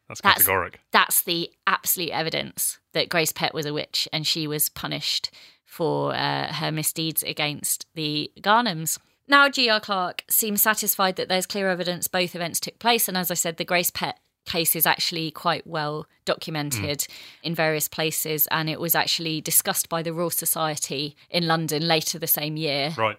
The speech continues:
Speaker 2: along with another case which also appeared to be spontaneous human combustion. And so that case, for sure, that did happen. It seems like at the investigation into the death at the time, they genuinely couldn't find out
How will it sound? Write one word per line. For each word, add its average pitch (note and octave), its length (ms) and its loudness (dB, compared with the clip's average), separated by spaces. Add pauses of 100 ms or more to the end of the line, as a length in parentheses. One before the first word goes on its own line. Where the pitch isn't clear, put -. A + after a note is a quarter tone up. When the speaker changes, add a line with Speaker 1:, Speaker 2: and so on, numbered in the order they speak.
Speaker 2:
along E3 300 2
with D#3+ 180 -4
another E3+ 280 -2
case - 400 -4
which - 320 -4 (160)
also E3+ 400 4
appeared D#3 320 -2
to - 120 -6
be D#3 300 -4 (160)
spontaneous E3 760 2
human E3+ 280 -4
combustion. D#3 760 -4
And D#3+ 200 2
so D#3 300 2 (340)
that - 180 8
case, G#3 320 4 (120)
for - 180 -2
sure, D#3 440 2 (180)
that - 160 8
did - 180 -4
happen. E3 640 -2
It - 200 0
seems A3 320 -2
like F#3+ 260 4
at - 160 -8
the F3+ 340 0
investigation F#3 680 0
into F#3 260 -4
the F3+ 100 -6
death E3+ 220 0
at - 80 -8
the - 80 -6
time, E3 300 -2
they D#3+ 120 -2
genuinely D#3 460 -2
couldn't D3+ 320 -8
find D3 300 -4
out C#3+ 220 -2